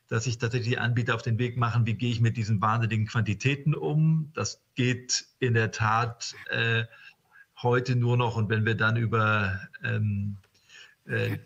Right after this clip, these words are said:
Telemedienangebote und, äh, nutzergenerierten Content reden,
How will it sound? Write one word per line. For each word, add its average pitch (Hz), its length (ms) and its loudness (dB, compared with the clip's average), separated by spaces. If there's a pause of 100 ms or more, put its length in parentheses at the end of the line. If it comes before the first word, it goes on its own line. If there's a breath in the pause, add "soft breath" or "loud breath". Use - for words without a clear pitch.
(120)
Telemedienangebote 110 1600 0
und, 107 680 -4
äh, 113 240 0
nutzergenerierten 110 800 2
Content 104 500 2
reden, 107 600 2